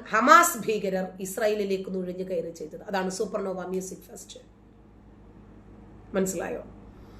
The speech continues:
അപ്പോ ഇത് തന്നെയാണ് ഇപ്പോൾ കാനഡയിലും സംഭവിച്ചത്. ഇവർക്ക് മനുഷ്യൻ സന്തോഷിക്കുന്നത് പ്രശ്നമാണ്. ആരും സന്തോഷത്തോടെ ജീവിക്കരുത്, സമാധാനത്തോടു കൂടി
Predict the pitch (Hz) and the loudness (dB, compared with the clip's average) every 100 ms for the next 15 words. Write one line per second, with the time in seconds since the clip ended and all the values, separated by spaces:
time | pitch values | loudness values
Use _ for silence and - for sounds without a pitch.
0 | - - - - - 285 370 349 - 254 | -20 -20 -20 -4 4 10 12 12 10 4
1 | 254 330 339 339 349 359 311 294 285 277 | 4 6 8 8 10 10 12 12 10 6
2 | 302 220 - 214 226 196 196 185 180 180 | 2 -4 0 0 0 -2 -2 -2 -4 -6
3 | 185 185 175 170 185 185 254 277 - 262 | -10 -12 -10 -8 -10 -10 -4 -4 0 0
4 | 214 208 254 - 220 208 - 185 202 233 | 0 -4 -6 -4 -4 -4 -6 -6 -2 -2
5 | 226 240 - 208 185 190 - - - - | -2 -4 -6 -6 -6 -8 -12 -20 -20 -20
6 | - 214 208 - 247 233 214 214 - - | -10 -8 -6 -8 -10 -12 -14 -18 -20 -20
7 | - - - - - - - - 233 277 | -20 -20 -20 -20 -20 -20 -18 4 10 12
8 | 349 370 370 339 - 247 240 254 247 240 | 12 12 10 4 0 0 6 6 6 -2
9 | 220 202 185 196 190 185 185 196 - - | -2 -2 -4 -8 -10 -14 -16 -18 -20 -20
10 | - - - - - - - - - 208 | -20 -20 -20 -20 -20 -20 -20 -6 2 6
11 | 220 226 220 202 190 202 190 190 | 8 6 6 2 2 0 0 2